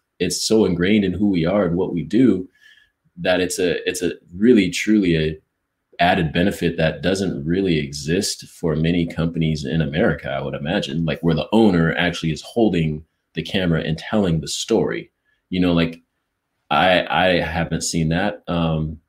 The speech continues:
so yeah, it, it's, it's fascinating. Um, and making editing choices and stuff like that. So yeah, when people come in,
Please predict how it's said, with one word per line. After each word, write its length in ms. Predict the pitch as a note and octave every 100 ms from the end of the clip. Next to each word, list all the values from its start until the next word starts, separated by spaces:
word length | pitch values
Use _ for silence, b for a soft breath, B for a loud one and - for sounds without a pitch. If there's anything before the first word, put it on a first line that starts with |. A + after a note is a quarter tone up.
| _ -
so 680 | - F#2+ E2+ D#2+ D2+ D2 - -
yeah, 300 | F2 F2 C#2+
it, 200 | C#2 E2+
it's, 240 | D2+ D2+ -
it's 180 | D#2+ -
fascinating. 680 | F2 E2 E2 C#2+ C2 D#2+ -
Um, 400 | E2+ E2 D2+ D#2 - _ _ _ _ _ _ -
and 140 | A#2 G#2+
making 320 | G2+ F#2 E2+
editing 340 | F#2+ F2+ E2
choices 460 | - D2+ D2 D2+ C#2+
and 80 | D2
stuff 200 | - D2
like 120 | D2+
that. 160 | C#2+
So 100 | -
yeah, 160 | G2+ F2
when 140 | E2+
people 240 | E2 A2+ G#2
come 220 | G2 F2+
in, 340 | G#2+ G2 F#2